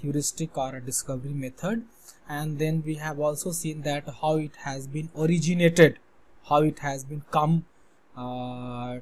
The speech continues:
to the field of pedagogy. Okay, and the due credit is, uh, to the Professor Henry Edward Armstrong. He is the actual, the originator of the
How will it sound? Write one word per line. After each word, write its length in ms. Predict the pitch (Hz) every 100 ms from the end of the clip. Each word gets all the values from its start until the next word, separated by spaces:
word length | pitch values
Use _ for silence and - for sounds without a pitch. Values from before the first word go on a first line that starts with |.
| -
to 140 | 160 151
the 120 | 156
field 360 | - 202 196
of 200 | 175 -
pedagogy. 720 | - 160 151 156 151 147 131 110 _ _ _ _ _ _ - _ _ _ _ -
Okay, 320 | 196 247 156 - - - - - - _ _ _ - _ _ - -
and 280 | 156 156 156
the 180 | 156 151
due 240 | 143 196
credit 400 | 185 175 165 165
is, 320 | 185 156 147 160
uh, 280 | 151 151 143
to 120 | 147
the 140 | 143 135
Professor 540 | 139 135 143 - 147
Henry 500 | 131 147 147 165 165
Edward 460 | 135 135 143 156 151
Armstrong. 680 | 127 131 - - 147 240 254 - - - _
He 280 | - 196 190
is 100 | 190
the 120 | 165
actual, 420 | 156 147 - 165 156
the 160 | 151 135
originator 640 | 139 127 143 143 165 165
of 320 | 127 127 127 - 127
the 460 | 127 127 123 120